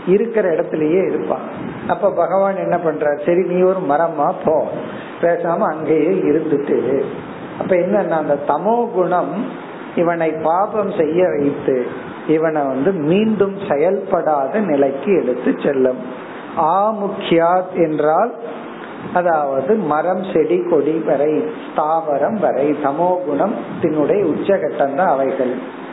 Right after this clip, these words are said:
பிறகு கீழான லோகங்களுக்கு எடுத்து செல்லும். சரி, இந்த ரஜோகுணம் என்ன பண்ணும்னா, ரஜசா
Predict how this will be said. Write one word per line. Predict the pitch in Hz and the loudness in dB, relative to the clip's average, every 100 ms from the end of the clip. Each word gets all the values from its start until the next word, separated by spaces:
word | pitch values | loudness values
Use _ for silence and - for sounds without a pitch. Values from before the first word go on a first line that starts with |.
| - - - - | -14 -14 -12 -4
பிறகு | 180 208 214 269 269 | 0 2 2 -2 -4
கீழான | 139 240 277 269 208 180 202 226 | 0 2 4 4 2 0 0 2
லோகங்களுக்கு | 165 175 180 160 143 123 120 226 | 2 2 0 -2 0 0 0 0
எடுத்து | 165 127 - 196 - | 2 0 0 0 0
செல்லும். | 156 131 127 123 - - - - - - - - - | 0 2 0 -2 -8 -12 -12 -12 -10 -10 -8 -8 -2
சரி, | 156 160 185 | 2 4 4
இந்த | 165 131 | 2 0
ரஜோகுணம் | 139 151 202 233 226 185 180 | 0 2 2 4 2 0 -2
என்ன | 151 160 165 | -2 -2 0
பண்ணும்னா, | 147 143 139 131 131 131 - - - - - - - - - - - - - - - - - 135 | 0 0 -2 -2 -2 -4 -8 -14 -14 -14 -14 -14 -14 -12 -10 -12 -14 -14 -14 -12 -12 -8 -4 0
ரஜசா | 151 160 160 202 208 208 175 180 160 143 | 2 2 2 2 2 0 0 0 2 2